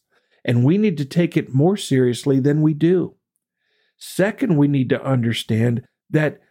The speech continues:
momentary sin and continuous sin are different. It's one thing to be walking down the street and trip over a crack in the sidewalk and stumble and fall. That's the idea of momentary sin.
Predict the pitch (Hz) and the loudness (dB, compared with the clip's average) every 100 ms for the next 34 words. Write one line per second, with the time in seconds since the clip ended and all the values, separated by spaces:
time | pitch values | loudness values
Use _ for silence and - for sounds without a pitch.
0 | _ 120 120 143 214 233 190 180 160 156 | _ -2 2 4 2 2 -2 0 0 2
1 | 147 - 135 117 107 110 151 131 131 - | 0 -2 -2 0 0 -2 -2 0 0 -2
2 | 131 - - 208 214 180 135 123 - 127 | -2 -4 -4 0 2 2 2 -2 -4 -2
3 | 107 107 - _ _ _ 156 151 165 160 | 0 -2 -6 _ _ _ -2 0 0 0
4 | 123 87 - _ _ _ _ _ _ _ | -4 -4 -10 _ _ _ _ _ _ _
5 | - 175 - 139 165 180 175 143 127 117 | -2 0 0 0 2 2 0 0 -2 0
6 | 131 123 - _ _ _ 110 117 160 - | 2 0 -4 _ _ _ -2 0 0 0
7 | 160 139 135 143 143 135 - 139 139 131 | 0 0 0 0 -2 -4 -2 0 0 -2
8 | _ _ - 110 98 - 156 147 151 143 | _ _ -4 -4 -2 -2 -2 0 0 0
9 | 139 135 - 131 127 131 135 131 - 123 | 0 -2 -4 -2 -2 -2 -2 -2 -2 -2
10 | 120 123 123 123 135 117 - 117 117 117 | 0 0 0 0 -4 -4 -4 -2 -2 0
11 | 120 113 - 120 87 - _ _ _ _ | 0 0 -2 -2 -4 -10 _ _ _ _
12 | _ 139 160 - 202 180 165 139 139 135 | _ -2 -2 -2 0 0 0 0 2 2
13 | 110 117 117 127 131 127 107 101 110 - | 0 0 2 2 0 -2 -2 0 -2 -2
14 | 160 147 85 | 0 0 -4